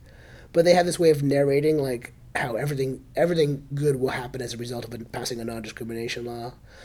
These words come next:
Like, if you pass a non-discrimination law, then trans people will be able to get jobs and keep their jobs and will not end up on the street and therefore be, you know, having to, have to do kind of survivor-based activity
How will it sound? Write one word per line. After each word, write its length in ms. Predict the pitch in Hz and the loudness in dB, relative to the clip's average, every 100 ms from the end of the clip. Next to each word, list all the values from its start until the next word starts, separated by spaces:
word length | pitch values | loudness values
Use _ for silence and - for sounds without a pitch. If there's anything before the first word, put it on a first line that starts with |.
| - | -14
Like, 200 | - - | -10 -2
if 200 | - 208 208 | 4 4 4
you 80 | |
pass 260 | - 165 151 | 0 -2 0
a 20 | |
non-discrimination 760 | 156 143 139 139 131 131 135 123 | -2 0 -2 -4 -4 -2 -4 -6
law, 160 | 117 | -8
then 180 | 117 143 | -4 -4
trans 320 | 143 165 170 | -2 2 0
people 140 | 170 147 | 0 -2
will 80 | 139 | 0
be 40 | |
able 60 | 127 | -2
to 60 | |
get 220 | 120 151 147 | 0 0 0
jobs 360 | 135 135 131 - | -4 -6 -8 -10
and 140 | 139 | -10
keep 200 | - 180 | -4 -2
their 120 | 165 | -2
jobs 400 | 131 135 123 123 - - - - | -4 -4 -8 -10 -16 -20 -18 -8
and 100 | 135 | -2
will 80 | 139 | 2
not 220 | 165 175 | 4 6
end 160 | 160 | 6
up 140 | 147 131 | 4 -2
on 100 | 127 | -6
the 100 | 120 | -6
street 440 | - 127 123 113 - - - - | -6 -6 -6 -8 -14 -20 -20 -8
and 160 | 135 139 | -2 0
therefore 280 | 147 143 139 | 0 0 0
be, 200 | 139 127 - | 0 -2 0
you 100 | 147 | 0
know, 120 | 113 | 0
having 280 | 147 147 135 | -4 -4 -4
to, 80 | |
have 180 | 123 139 | -4 -4
to 60 | 139 | -4
do 160 | 139 | -4
kind 140 | 139 135 | -4 -4
of 60 | |
survivor-based 680 | 127 135 127 123 123 123 - | -4 -6 -6 -6 -4 -4 -4
activity 580 | 143 - 190 156 147 | -2 2 2 4 2